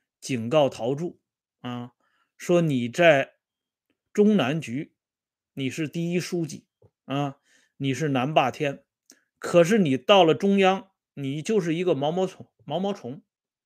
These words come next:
要学会夹着尾巴做人。”陶铸呢，就是点头受教，但实际上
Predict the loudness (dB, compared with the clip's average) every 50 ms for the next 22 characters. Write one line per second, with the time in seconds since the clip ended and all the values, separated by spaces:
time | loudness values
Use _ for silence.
0 | _ _ _ 0 0 2 2 2 2 2 2 4 6 6 4 4 4 0 -2 -2
1 | -2 0 0 -2 -2 -4 -6 -8 -8 -8 -6 -6 -6 -4 -6 -8 -12 -16 -20 _
2 | _ _ _ _ _ _ _ _ _ _ _ _ _ _ -14 -6 -2 0 0 0
3 | 0 -2 -2 -2 -2 -2 -6 -8 -8 -8 -6 -6 -6 -8 -8 -10 -10 -14 _ _
4 | _ _ _ -6 -6 -6 -6 -6 -6 -6 -6 -6 -8 _ _ _ _ _ _ _
5 | _ _ _ -2 0 2 4 4 4 2 2 -2 _ _ _ _ _ _ _ 4
6 | 4 4 4 0 -6 -6 -6 -6 -4 -2 -2 -2 -2 -2 -4 -8 -12 -14